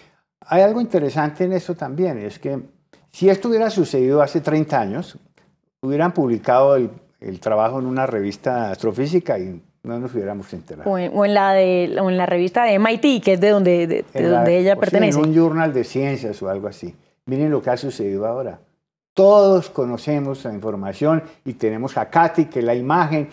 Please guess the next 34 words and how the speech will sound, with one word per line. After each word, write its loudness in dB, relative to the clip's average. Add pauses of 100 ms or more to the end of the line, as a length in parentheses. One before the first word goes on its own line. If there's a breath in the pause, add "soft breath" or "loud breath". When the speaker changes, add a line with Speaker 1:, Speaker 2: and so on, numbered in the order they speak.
(200 loud breath)
Speaker 1:
y -4
entonces 2
esto 0
es -2
inspirador. 0 (480 soft breath)
Yo -6
creo 0
que -2
hay 2
otras -4
chicas -2
que -6
quieren 0
estudiar 0
matemáticas. -2
Sí, 2
Speaker 2:
Ujú. 2
Speaker 1:
estudien 4
matemáticas -4 (280 soft breath)
y -10
pueden 0
ir 2
a 4
M -2
I -2
T 2
a 4
trabajar 2
en -4
los -2
grandes -4
telescopios, 0
¿sí? -6
Speaker 2:
Sí. -8